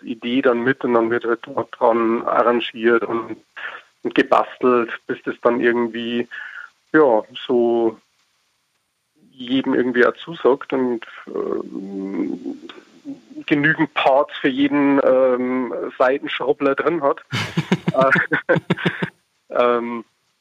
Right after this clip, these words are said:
nee, es wird, wird, wird dann auf alle Fälle halt komplexer dadurch, wenn dann einfach andere, äh, ja, oder die, die anderen Bandmitglieder dann einfach auch ihren,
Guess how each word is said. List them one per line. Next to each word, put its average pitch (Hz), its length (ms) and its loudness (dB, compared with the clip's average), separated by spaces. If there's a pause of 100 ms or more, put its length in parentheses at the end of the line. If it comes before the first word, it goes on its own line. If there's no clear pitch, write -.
nee, 110 220 2
es - 340 -6
wird, 143 160 0
wird, 160 180 0
wird 156 160 0
dann 131 120 2
auf 123 100 2
alle 117 220 2
Fälle 117 260 0
halt 113 200 -2
komplexer 107 580 -2
dadurch, 110 400 2
wenn 113 180 -2
dann 110 340 0
einfach 110 280 -2
andere, 110 800 0 (440)
äh, - 40 -12
ja, - 260 0
oder 113 160 -2
die, 110 180 -6
die - 140 -8
anderen 110 360 0
Bandmitglieder 120 640 -2
dann 117 180 2
einfach 123 260 0
auch 120 180 4
ihren, 113 500 2